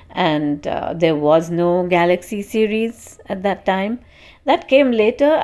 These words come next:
and look at it now, it's about to be twelve years old.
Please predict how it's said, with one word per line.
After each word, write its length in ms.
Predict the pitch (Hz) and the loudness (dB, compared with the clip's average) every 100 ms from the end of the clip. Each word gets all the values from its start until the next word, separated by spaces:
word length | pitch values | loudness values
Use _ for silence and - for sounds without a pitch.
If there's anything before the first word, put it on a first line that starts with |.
| 202 | 0
and 200 | 185 175 | 0 0
look 180 | 175 180 | -2 0
at 140 | 208 | 0
it 160 | 202 - | 0 -2
now, 400 | 165 165 214 254 | -4 -2 -2 -2
it's 320 | 208 196 - | -4 -6 -12
about 600 | - 165 151 151 - - - _ - | -12 -6 -4 -4 -8 -16 -20 _ -12
to 80 | |
be 480 | 185 170 175 180 180 - - - | -10 -8 -6 -6 -10 -16 -20 -16
twelve 500 | - 190 180 180 180 | -4 0 2 2 2
years 320 | 170 170 170 | 0 0 0
old. 420 | 165 185 147 - | 2 2 -2 -8